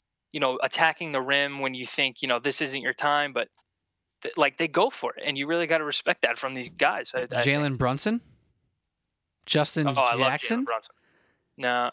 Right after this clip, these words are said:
Speaker 1: eh, Justin Jackson's pretty decent.
Speaker 2: Yeah. Uh, those are the other guys that I, I got here. I don't know. There's nobody else.
Speaker 1: DeLon Wright, that was the one.
Speaker 2: Oh, you said him before. All right, whatever.
Speaker 1: I didn't when I was going through the rundown there real quick. Yeah, all those guys, they just seem more confident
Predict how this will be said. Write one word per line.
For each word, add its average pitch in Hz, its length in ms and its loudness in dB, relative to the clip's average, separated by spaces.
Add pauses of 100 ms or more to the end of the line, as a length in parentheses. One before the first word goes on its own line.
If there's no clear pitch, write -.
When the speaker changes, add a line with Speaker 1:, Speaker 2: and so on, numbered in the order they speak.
Speaker 1:
eh, 165 320 2
Justin 196 300 -2
Jackson's 151 480 2 (240)
pretty 151 200 -2
decent. 131 440 -4 (280)
Speaker 2:
Yeah. 113 380 -8 (200)
Uh, 151 140 4
those 180 220 4
are 185 40 -2
the 170 100 4
other 143 160 2
guys 117 280 -2
that 117 140 -2
I, 113 400 -2
I 113 60 -4
got 107 200 -4
here. 107 200 -2
I 104 40 -8
don't 104 160 -6
know. - 140 -10
There's 113 140 -6
nobody 104 200 -2
else. - 220 -4 (880)
Speaker 1:
DeLon 160 320 4
Wright, 143 320 2
that 147 180 2
was 139 100 -6
the 131 80 -2
one. 123 140 0 (200)
Speaker 2:
Oh, 165 180 2
you 127 80 -4
said 196 180 0
him 151 140 0
before. 117 320 -8 (200)
All 165 120 0
right, 90 300 -4
whatever. - 320 -6
Speaker 1:
I 143 140 4
didn't 127 360 -4
when 127 120 -2
I 117 100 0
was 113 100 -10
going 120 200 -2
through 120 120 -4
the 113 80 -2
rundown 113 280 -4
there 117 140 -4
real 117 120 -4
quick. - 180 -10 (1400)
Yeah, 175 180 6
all 202 120 6
those 254 160 -2
guys, 190 200 2
they 170 100 0
just 185 180 -4
seem 180 140 -2
more 147 120 2
confident 123 500 -2